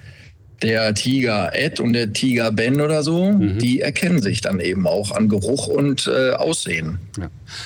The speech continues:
Speaker 2: Aber das passt ja im Grunde auch, das sehen wir ja auch, wenn wir mal die Tiger nehmen, die ganze Familie der Katzen. Und wenn wir dann runtergehen auf unsere kleinen Stubentiger, die sehen ja auch alle unterschiedlich aus. Jedes Fell hat eine andere Zeichnung am Ende.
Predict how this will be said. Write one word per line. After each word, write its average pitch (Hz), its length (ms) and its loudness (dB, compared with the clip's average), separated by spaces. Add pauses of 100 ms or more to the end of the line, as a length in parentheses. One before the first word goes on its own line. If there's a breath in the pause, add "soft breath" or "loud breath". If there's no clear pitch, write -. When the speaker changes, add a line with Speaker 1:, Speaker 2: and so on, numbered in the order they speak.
(100)
Speaker 2:
Aber 87 100 -4
das - 140 -4
passt - 280 -2
ja - 80 -2
im 104 100 0
Grunde 104 280 0
auch, 120 100 4
das 95 140 0
sehen 113 240 2
wir 123 120 4
ja 120 120 4
auch, 123 140 2
wenn 110 120 4
wir 107 100 2
mal 110 160 4
die 110 140 -2
Tiger 180 360 4
nehmen, 151 460 6
die 107 100 2
ganze 113 280 4
Familie 131 600 4 (540 loud breath)
der 78 100 0
Katzen. 151 640 0
Und 104 80 0
wenn 104 140 2
wir 110 80 0
dann 101 100 0
runtergehen 120 480 2
auf 110 120 -2
unsere 117 240 0
kleinen 107 280 2
Stubentiger, 139 840 2 (560 loud breath)
die 107 120 -4
sehen 135 240 0
ja 123 120 0
auch 180 180 0
alle 92 180 0
unterschiedlich 92 500 -4
aus. 95 120 -4
Jedes - 240 0
Fell 139 180 0
hat 147 140 -2
eine 123 80 -2
andere 135 300 -2
Zeichnung - 420 -2
am 82 100 -2
Ende. 85 300 -4